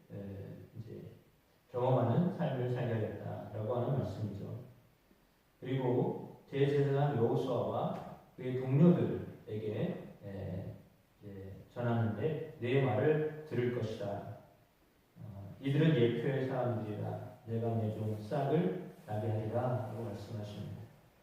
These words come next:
어, 여호수아와 그의 동료들에게 하나님의 말씀을 듣게, 듣도록 하셨고, 어, 이들은 예표된 사람들인데,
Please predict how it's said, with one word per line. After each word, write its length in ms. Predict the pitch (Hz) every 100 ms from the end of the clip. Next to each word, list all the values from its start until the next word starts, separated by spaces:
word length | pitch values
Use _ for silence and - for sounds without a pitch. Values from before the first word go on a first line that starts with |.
| _ _ _ _ _ _
어, 320 | - - - - - - - _ _ -
여호수아와 1040 | 113 127 143 156 139 113 110 107 - - -
그의 280 | 123 117 120
동료들에게 1400 | 120 123 113 101 98 - - - 113 110 107 107 185 - - - - _ _ _ _ _ _ _ _ _ _ _ _ _ _ _ _ _
하나님의 380 | 143 147 165 -
말씀을 520 | 113 - - 120 123
듣게, 580 | 123 - - 110 107 -
듣도록 600 | - 143 120 - - -
하셨고, 800 | 127 117 - 113 110 196 - - - _ _ _ -
어, 140 | 113
이들은 300 | 120 151 160
예표된 920 | 117 117 - 170 156 135 117 117 113 110
사람들인데, 960 | 143 131 113 107 98 104 143 143 -